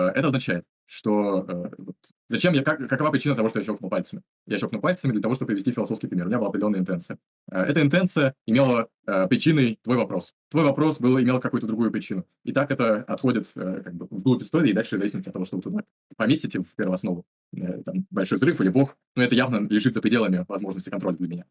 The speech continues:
Но это и Бог или большой взрыв полностью определили вот того, то, что я сейчас второй раз уже щёлкаю пальцем. М, естественно, это, хотя это действие произведено, а, моим телом, это не в полной мере был я. Не потому, что было нарушено тождество личности, оно сохранилось,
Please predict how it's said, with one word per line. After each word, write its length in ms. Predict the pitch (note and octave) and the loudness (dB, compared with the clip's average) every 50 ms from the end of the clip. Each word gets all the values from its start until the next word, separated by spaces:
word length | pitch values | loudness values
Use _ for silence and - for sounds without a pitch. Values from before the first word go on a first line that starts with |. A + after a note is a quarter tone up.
| _ _ - | _ _ -6
Но 180 | G2+ G#2 - - | -2 -2 0 0
это 260 | - F#2+ A2+ G#2+ - - - - _ - | 0 0 0 0 -2 -4 -12 -12 _ -2
и 160 | A2+ G2+ F#2+ E2 | 0 0 0 2
Бог 260 | F#2 A#2+ D3 C#3+ - | 2 4 4 4 4
или 320 | - F#2 F#2 F2+ F2+ F2+ D#2+ | 2 2 2 2 0 -2 -4
большой 240 | F2+ F#2+ F#2 G#2+ G#2 | -4 -4 -4 -2 0
взрыв 200 | A#2+ C3+ C#3 - _ _ _ - | 0 0 0 0 _ _ _ 2
полностью 360 | D#3 D3+ C#3+ C3+ C3 - A2 | 4 6 6 6 6 4 0
определили 400 | G2+ G#2 G#2 G#2 G2 F#2 F2+ - _ | 0 2 2 4 4 2 2 0 _
вот 160 | - F#2 F#2 - | -14 -14 -12 -10
того, 180 | G2 F2+ F2+ - - | -8 -8 -10 -10 -10
то, 80 | G#2+ | -10
что 120 | F#2+ - G#2 | -8 -6 -6
я 60 | F2+ | -6
сейчас 240 | - - A2+ G#2+ - | -4 -4 -6 -6 -6
второй 220 | - - F#2+ F#2 F2 | -6 -6 -4 -4 -4
раз 120 | F2 - | -6 -8
уже 100 | F2+ F#2 | -10 -12
щёлкаю 260 | - - F#2+ - - - | -10 -12 -12 -14 -14 -14
пальцем. 300 | - - - - - - _ _ _ _ _ _ _ - | -14 -14 -14 -16 -20 -20 _ _ _ _ _ _ _ -8
М, 200 | - F2+ F#2 F#2 | -4 -2 -2 -2
естественно, 400 | F#2 - - B2+ B2 - - A2+ | -2 -2 0 -2 -2 0 0 0
это, 560 | A2 A2 A2+ - B2 A2 G#2+ G#2+ G2+ G2 G2+ - _ _ - | 0 0 0 0 2 2 4 2 2 0 -2 -6 _ _ -4
хотя 400 | A#2 F#2+ A2 G#2+ G#2 F#2+ F#2 F#2+ _ _ _ _ _ _ - | -2 0 2 2 2 0 -2 -6 _ _ _ _ _ _ -10
это 160 | - F#2 G#2 | -6 -4 0
действие 240 | F#2+ G#2+ A2 - F#2 | 0 0 0 -2 -4
произведено, 500 | G2+ G2 F2+ G2+ F#2+ A#2 A2+ G2 F#2 - _ _ | -4 -4 -4 -2 0 2 2 2 0 0 _ _
а, 100 | - - | -4 0
моим 180 | - F#2 F#2 F#3 | 0 2 2 2
телом, 300 | - F#3 F3+ C#3 A2+ - _ _ _ - | 2 2 2 2 -2 -4 _ _ _ -4
это 180 | B2 - A#2+ | -2 2 4
не 80 | A2 A2 | 2 4
в 40 | - | 4
полной 220 | C3 C3 A#2+ A2 | 4 4 4 4
мере 200 | G#2 G#2+ G#2+ G2 | 4 4 2 2
был 120 | F#2 G2 G2 | 0 0 -2
я. 160 | F#2 F#2 F2 - - | -2 -4 -4 -6 -8
Не 80 | G2+ F#2 | -8 -4
потому, 160 | F#2 A#2 F3 | 0 0 0
что 120 | - - | 2 2
было 120 | A2 A2+ G#2+ | 2 4 4
нарушено 320 | A2 A2 G#2+ - A2+ G2+ | 2 2 0 -4 -4 -4
тождество 240 | G#2+ F#2+ F#2+ - G2+ | -2 -2 -4 -2 -4
личности, 400 | F#2+ F#2 - G2 F#2 - F#2 F#2 _ _ _ _ - | -4 -4 -6 -8 -12 -14 -14 -16 _ _ _ _ -8
оно 160 | F#2 F2 E2+ | -6 -6 -6
сохранилось, 420 | - - F#2+ F#2 F2 E2+ E2+ - | -4 -2 0 0 0 -2 -4 -12